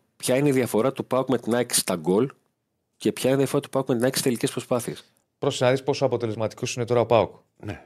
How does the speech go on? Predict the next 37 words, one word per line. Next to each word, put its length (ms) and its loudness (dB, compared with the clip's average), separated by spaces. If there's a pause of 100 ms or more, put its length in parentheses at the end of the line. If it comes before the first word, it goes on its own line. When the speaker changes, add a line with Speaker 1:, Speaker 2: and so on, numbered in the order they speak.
Speaker 2:
Είναι 160 -4
Speaker 3:
πάρα 120 4
Speaker 2:
πρώτος, 400 8
Speaker 1:
Εκεί 60 -2
θα 40 0
καταλήξω. 380 -6 (260)
Speaker 2:
είναι 220 -6
πρώτος 640 0 (380)
στα 240 0
γκολ 280 4
ανά 140 2
τελικές 320 -6
προσπάθειες. 600 -6 (100)
Είναι 100 -12
πρώτος. 420 0 (760)
Speaker 3:
Μα 100 2
βέβαια. 400 -6 (180)
Άμα 200 -2
έχει 100 -4
βάλει 200 -2
Speaker 2:
Πρώτος 260 2
από 160 2
όλους. 180 -2
Δεύτερος 280 0
Παναθηναϊκός, 580 0
τρίτος 340 -4
Ολυμπιακός, 600 -2 (500)
ατρόμητος 800 4
Αστέρας. 540 4
Η 80 4
αεκ 220 6
δεν 200 0
είναι 300 -2
ούτε 200 -2
καν 180 0
στην 140 -8
πεντάδα. 460 2